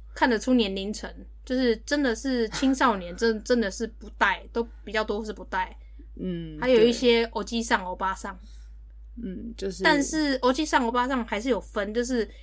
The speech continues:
Speaker 1: 有带小孩的欧巴桑、欧吉桑们他们会戴，
Speaker 2: 嗯。
Speaker 1: 可是没有带自己出去的，好像很多都是不戴的。
Speaker 2: 嗯。
Speaker 1: 他们觉得那个是一个累赘。
Speaker 2: 对，他们可能出去那个逛市场，终于可以放飞自我了。
Speaker 1: 对，对，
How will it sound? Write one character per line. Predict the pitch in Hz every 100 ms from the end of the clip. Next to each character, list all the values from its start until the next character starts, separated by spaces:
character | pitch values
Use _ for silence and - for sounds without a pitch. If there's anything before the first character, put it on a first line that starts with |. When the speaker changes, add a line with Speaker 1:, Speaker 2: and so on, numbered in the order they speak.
| - - -
Speaker 1:
有 | 214
带 | 294 277
小 | 254 185
孩 | 185
的 | 190 196
欧 | 208
巴 | 196 226
桑、 | 226 247 202 - - - 240 - - 214 -
欧 | 220
吉 | - 247
桑 | 247 214
们 | 175
他 | 180 226
们 | 196
会 | 202
戴， | 202 180 - -
Speaker 2:
嗯。 | 196 180 170
Speaker 1:
可 | 226
是 | 294
没 | 262
有 | 254
带 | 208 247
自 | 220 262
己 | 226
出 | - 233
去 | 233 233
的， | 208
好 | 185 196
像 | 226 233
很 | 214 190
多 | 233 220
都 | 214
是 | 220
不 | 226 277
戴 | 185 175 -
的。 | - - - 196
Speaker 2:
嗯。 | 175
Speaker 1:
他 | 233
们 | 220
觉 | 202
得 | 202
那 | 214
个 | -
是 | -
一 | 214
个 | 196
累 | 180 170 -
赘。 | 208 185 - - - - - - - -
Speaker 2:
对， | 190 175
他 | 170 196
们 | 185 170
可 | 180
能 | 165 165
出 | - 190
去 | - 202
那 | 190 180
个 | 175 160
逛 | - 196
市 | 185 - 190
场， | 170 156 151
终 | 165 170
于 | 160
可 | 175
以 | 160 147
放 | - - 160
飞 | 165 147
自 | - 160
我 |
了。 | 98
Speaker 1:
对， | 214 196
对， | 196